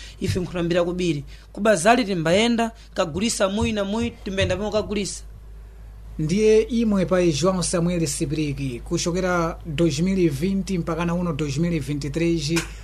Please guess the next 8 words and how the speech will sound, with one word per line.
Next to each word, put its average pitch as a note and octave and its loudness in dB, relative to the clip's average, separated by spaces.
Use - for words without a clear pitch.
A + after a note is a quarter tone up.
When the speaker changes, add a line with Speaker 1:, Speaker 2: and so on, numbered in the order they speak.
Speaker 2:
mukali D#3 2
fumphu F#3 -2
tototo, F3+ 2
mukali E3+ 0
ngengenge E3 0
na E3+ 0
basa E3+ 0
limweri E3+ 2